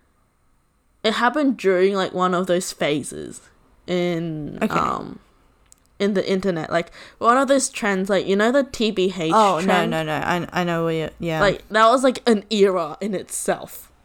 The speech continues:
Speaker 1: I feel like. But, um, yeah, it, T B H has started, like, getting anons and stuff like that.
Speaker 2: Yeah.
Speaker 1: And there was, like, this one, um, thing that went around, this one little group with, like,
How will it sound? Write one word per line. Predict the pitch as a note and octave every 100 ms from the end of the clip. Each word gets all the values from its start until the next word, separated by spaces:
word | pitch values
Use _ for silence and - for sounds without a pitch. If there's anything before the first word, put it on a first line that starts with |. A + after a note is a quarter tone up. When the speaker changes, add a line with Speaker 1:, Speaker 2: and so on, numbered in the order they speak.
| -
Speaker 1:
I | F#3
feel | - E3
like. | D#3 - - - - _
But, | G#3 G#3 F#3+ -
um, | F#3+ F#3 F3 C3+ F2+ - _ _ _
yeah, | - B3 F#3+
it, | G3 F#3+ _ _ _ -
T | D4+
B | D#4+ F#4
H | C#4
has | D4
started, | - A#3+ A3
like, | G#3+ F#3+
getting | F#3+ F#3+
anons | G3 F3+ F3 E3+ F3 F#3
and | F#3+ G3+
stuff | G#3+ G#3+ G#3+
like | A3 A3
that. | A#3 C4 - _ _
Speaker 2:
Yeah. | - G#3 E3 D#3 F3 _ _ -
Speaker 1:
And | G3 G3
there | G3+
was, | G3+ G3+
like, | G#3+ G3
this | - -
one, | G3+ F#3+ F#3+ F#3+ F#3 F#3+ F#3 F3+ F3
um, | - F#2+ D2+ - - _ - -
thing | F#3 F#3+
that | F#3 E3+
went | F3+ F3+
around, | F3 F3 E3+ E3+ F3+ F#3 - - -
this | F#3+ F#3
one | F#3+ F#3+ G3 F#3 F3+
little | F#3 F3+ E3+
group | F3 E3+ -
with, | F#3 F3+
like, | F3+ F#3 - -